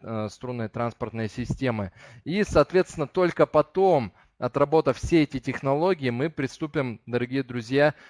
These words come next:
э, к созданию гиперскоростной. Я был несказанно рад и счастлив, когда Анатолий Эдуардович, э, на самом деле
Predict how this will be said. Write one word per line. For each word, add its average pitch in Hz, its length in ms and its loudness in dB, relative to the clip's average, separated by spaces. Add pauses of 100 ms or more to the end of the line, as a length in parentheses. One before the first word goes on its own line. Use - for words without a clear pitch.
(120)
э, 113 320 0
к - 40 -14
созданию 131 600 0
гиперскоростной. 120 1040 -2 (300)
Я 147 260 6
был 131 480 -2
несказанно 127 600 -2
рад 156 360 2
и 113 280 0
счастлив, 147 480 -2
когда 120 320 -2
Анатолий 120 360 -4
Эдуардович, 131 640 0
э, 117 320 2
на 117 140 -6
самом 120 340 -6
деле 117 320 2